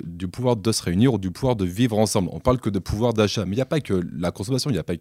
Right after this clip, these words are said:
que la croissance non plus. Il y a aussi autre chose. Il y a la culture, il y a la, il y a la littérature, il y a le sport, il y a plein d'autres, d'autres choses.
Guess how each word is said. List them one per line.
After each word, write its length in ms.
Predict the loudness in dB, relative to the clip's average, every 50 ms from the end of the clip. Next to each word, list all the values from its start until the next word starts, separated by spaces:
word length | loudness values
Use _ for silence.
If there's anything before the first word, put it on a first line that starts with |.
| _ _
que 80 | -8 -6
la 220 | -6 -4 -4 -6
croissance 560 | -6 -2 4 4 4 4 4 -2 -6 -8 -12 -10
non 80 | -12 -10
plus. 140 | -10 -10
Il 60 | -8 -8
y 20 |
a 60 | -8
aussi 180 | -8 -8 -8 -8
autre 180 | -6 -2 -2
chose. 160 | -2 -2 -2 -6
Il 20 |
y 20 | -4
a 20 | -6
la 100 | -8 -8
culture, 320 | -10 -16 -16 -10 -8 -8
il 60 | -6
y 20 | -6
a 40 |
la, 80 | -6 -8
il 240 | -10 -10 -12 -12 -10
y 40 | -10
a 40 |
la 120 | -8 -8 -6
littérature, 680 | -6 -6 -4 -2 -2 0 -2 -2 -2 -4 -4 -4 -6 -6 -16 -20 -20 -20 -20 -18 -14 -6
il 40 | -4
y 40 | -2
a 20 |
le 80 | 0 0
sport, 400 | -2 0 4 6 6 6 4 0 -12 -20 -20 -20 -20 -20 -12 -4
il 40 | -4
y 20 |
a 40 | -2 2
plein 120 | 2 2
d'autres, 260 | 4 4 2 2 2 -4
d'autres 460 | -2 2 4 4 4 4 2 -2 -2
choses. 240 | 0 2 2 2 0